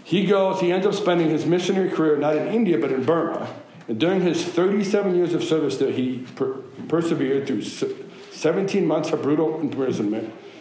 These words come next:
several bouts of life-threatening illness, the death of two wives, which means his wife did not make it long. His wife died. And, and, and lost six children to death.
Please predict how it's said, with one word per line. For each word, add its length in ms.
several 420
bouts 300
of 120
life-threatening 640
illness, 440
the 100
death 260
of 120
two 140
wives, 300
which 120
means 160
his 120
wife 220
did 100
not 120
make 180
it 80
long. 300
His 100
wife 180
died. 260
And, 140
and, 280
and 140
lost 320
six 240
children 380
to 120
death. 380